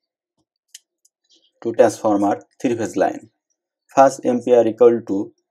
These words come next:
K V A into one thousand divided by V into root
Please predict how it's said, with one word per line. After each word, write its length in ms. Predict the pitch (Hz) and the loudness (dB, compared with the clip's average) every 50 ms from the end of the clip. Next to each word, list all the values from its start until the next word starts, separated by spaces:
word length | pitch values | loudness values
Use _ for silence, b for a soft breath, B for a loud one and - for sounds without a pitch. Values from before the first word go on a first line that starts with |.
| _ _ _ _ _ _ _ _ _ _ _ _ _ _ _ _ _ _ _ - | _ _ _ _ _ _ _ _ _ _ _ _ _ _ _ _ _ _ _ 0
K 140 | 131 123 117 | 0 2 0
V 180 | 113 120 135 131 | 0 0 -2 0
A 100 | 123 117 110 | 0 0 0
into 480 | 113 110 107 - - 117 120 139 160 _ _ _ _ _ _ _ _ _ _ _ _ _ _ _ _ - | -2 -4 -6 -8 -8 -8 -6 -8 -8 _ _ _ _ _ _ _ _ _ _ _ _ _ _ _ _ 0
one 260 | - 113 117 117 113 | 2 2 2 2 0
thousand 640 | - - 117 113 113 98 90 92 90 85 - - - _ _ _ _ _ _ _ _ _ _ _ _ _ _ _ _ _ _ _ _ _ _ _ _ _ _ _ _ _ _ _ - 104 104 113 | 0 2 4 4 4 2 0 -2 -4 -4 -6 -10 -16 _ _ _ _ _ _ _ _ _ _ _ _ _ _ _ _ _ _ _ _ _ _ _ _ _ _ _ _ _ _ _ -14 -6 -2 2
divided 480 | 110 117 117 120 113 107 101 95 95 92 | 4 4 4 4 4 0 0 -2 -2 -2
by 340 | 95 92 90 92 110 135 151 - _ _ _ _ _ _ _ _ _ _ _ _ _ _ | 0 0 2 0 0 -2 -6 -10 _ _ _ _ _ _ _ _ _ _ _ _ _ _
V 440 | 104 95 95 104 113 120 - 110 107 | -16 -10 -6 -4 -4 -4 -4 -2 -4
into 400 | 107 107 104 - - 110 110 110 104 | -4 -4 -6 -8 -8 -6 -6 -4 -2
root 260 | 101 104 107 104 | -2 -2 -2 -4